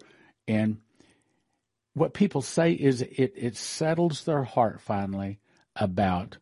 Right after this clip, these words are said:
the pre-trib rapture. Here's the deal. You can get all five of those books, and the s-, understand the secret door is a shrink wrap set of five. God's warning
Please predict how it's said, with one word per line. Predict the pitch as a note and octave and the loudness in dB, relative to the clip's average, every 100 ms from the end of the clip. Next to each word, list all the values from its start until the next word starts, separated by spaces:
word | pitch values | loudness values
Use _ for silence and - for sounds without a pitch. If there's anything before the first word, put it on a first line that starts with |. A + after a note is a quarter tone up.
| _ | _
the | A2 | -2
pre-trib | - G2+ F2 - F2 | 0 -2 -2 -2 -4
rapture. | F2 D#2 - - - _ _ _ _ _ - - - - - _ _ _ | -4 -8 -10 -16 -18 _ _ _ _ _ -20 -20 -20 -20 -20 _ _ _
Here's | - G#3 G#3+ | 4 6 8
the | G#3 | 6
deal. | F3 E3+ - - _ | 4 4 2 -8 _
You | - A#2 | -2 0
can | B2 A2+ | 2 8
get | A#2+ | 10
all | B2 C3 C3+ | 12 12 10
five | - D#3+ E3+ F3+ | 6 6 8 8
of | |
those | C#3+ B2 - | 6 4 4
books, | G2 G2+ - - - _ _ _ _ - | 0 0 -2 -16 -20 _ _ _ _ -2
and | A2 A2 A2 G#2+ G#2+ | 2 6 6 4 0
the | A2+ A2 G#2+ A2 | 0 4 6 4
s-, | G#2 - - _ _ _ | 2 -6 -16 _ _ _
understand | B2 B2+ - C3+ A2 | 0 2 4 4 4
the | |
secret | A2+ F3+ E3+ D3+ | 4 4 4 4
door | D#3+ E3 - | 4 4 -2
is | - C3 A#2 | 4 4 4
a | A2+ - | 0 -2
shrink | - F3+ D#3+ | -2 0 4
wrap | C#3+ B2+ - | 6 4 4
set | B2 G#2 | 0 0
of | F2 | -2
five. | - G2 F#2+ B2 F3 _ _ _ _ - - _ _ - | -2 0 0 -2 -6 _ _ _ _ -20 -20 _ _ 6
God's | B2+ B2+ A#2+ | 8 8 6
warning | C#3+ D3+ B2 | 6 8 6